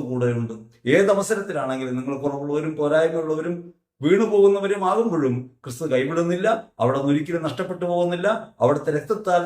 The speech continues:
തളിക്കപ്പെട്ടവരും വിളിക്കപ്പെട്ടവരുമാണ് നമ്മൾ. ക്രിസ്തുവിൽ ഉറച്ച ബോധ്യത്തോടെ ഏത് പ്രതിസന്ധിയെയും മറികടക്കാൻ നമുക്ക് കഴിയും. ആദ്യം ഉണ്ടാകേണ്ടത് അവൻ അകമേ എന്ന ബോധ്യമാണ്. മാമോദീസയുടെ മുദ്രയെ വിശ്വസിക്കണം, ദൈവാത്മാവിൽ വിശ്വസിക്കണം, ക്രിസ്തുവിന്റെ വിജയത്തിൽ വിശ്വസിക്കണം. ആ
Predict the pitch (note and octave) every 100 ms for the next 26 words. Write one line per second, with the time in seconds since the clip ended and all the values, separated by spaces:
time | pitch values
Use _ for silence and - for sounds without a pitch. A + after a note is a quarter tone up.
0 | F3 D#3+ G3 A#3 F3 E3 D#3+ D#3 D3+ F#3+
1 | G#3+ F#3 E3+ D#3 C#3+ C#3+ C3 C3 B2+ B2+
2 | B2 - _ D3+ - - B3 G#3 E3+ E3
3 | D#3 F#3 C#3+ C#3+ C#3+ D3 C3 B2 - _
4 | C3+ G3+ A#3+ - E3+ D#3+ F3+ D#3+ D3+ D3
5 | C#3+ C3+ D3+ D#3+ C#3+ C#3+ C3+ B2+ B2 C3+
6 | C3 C3+ B2+ B2 - - D#3+ F3+ A#3+ C#3+
7 | C3 B2 B2+ B2+ B2 A#2+ - - B2 C3
8 | B2+ C#3 C#3 C3+ C3 B2 C#3+ D#3+ D3+ D3
9 | D#3+ F3+ - - A#2 D3+ D3+ D3+ D3+ C#3
10 | C3+ C3 E3+ D#3 D3 C#3+ C#3+ D3 E3 E3+
11 | E3+ _ A#2 B2+ D3 D3+ D#3+ D3 C#3+ C3
12 | D#3 C3+ C#3+ D3 C#3 - - C3 - D#3
13 | C#3+ B2+ D#3+ D3+ D3 C3 C#3+ B2 C#3+ C3+
14 | B2 - -